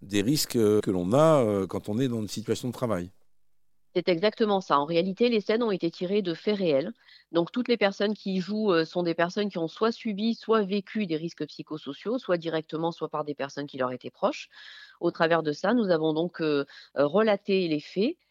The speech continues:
Speaker 2: Et entre chaque scénette, si vous voulez, il y a une psychologue qui intervient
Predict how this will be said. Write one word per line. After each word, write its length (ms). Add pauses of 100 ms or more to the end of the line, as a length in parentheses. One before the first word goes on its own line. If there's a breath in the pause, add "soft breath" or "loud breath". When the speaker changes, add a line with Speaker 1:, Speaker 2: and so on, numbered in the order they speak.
(160)
Speaker 2:
Et 160
entre 320
chaque 260
scénette, 420
si 160
vous 120
voulez, 200
il 100
y 60
a 20
une 220
psychologue 600
qui 180
intervient 500